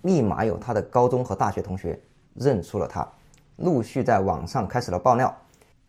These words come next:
其中一位在 X 平台上叫做 Brian Foster 的网友，他在十月二十八号在自己的 X 平台上爆料，刚上 X，傻眼了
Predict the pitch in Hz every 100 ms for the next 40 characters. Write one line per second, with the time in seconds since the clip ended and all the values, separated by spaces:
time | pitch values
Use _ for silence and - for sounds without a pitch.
0 | _ _ - 175 185 208 185 151 180 160
1 | 147 101 165 - - 110 120 117 110 120
2 | 113 101 - 117 143 143 143 - 165 -
3 | 110 90 80 71 - 90 92 107 - _
4 | _ - 156 151 143 95 - 104 147 107
5 | 135 98 120 120 131 - 120 98 123 90
6 | 78 - 123 - - 95 101 98 87 101
7 | 98 - - _ _ _ _ _ _ _
8 | 165 165 160 131 78 107 - - - _
9 | _ - - 80 113 85 78 -